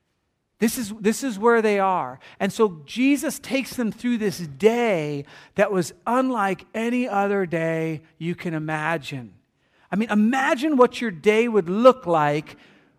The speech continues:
when you knew what was coming. You knew you were gonna be dead real shortly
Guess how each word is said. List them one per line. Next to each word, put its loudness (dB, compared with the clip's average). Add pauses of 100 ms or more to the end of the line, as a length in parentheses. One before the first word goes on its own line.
(120)
when 2
you 4
knew 6
what 4
was -4
coming. -2 (400)
You 0
knew 4
you 4
were 2
gonna 0
be -2
dead 0 (2000)
real -2
shortly -12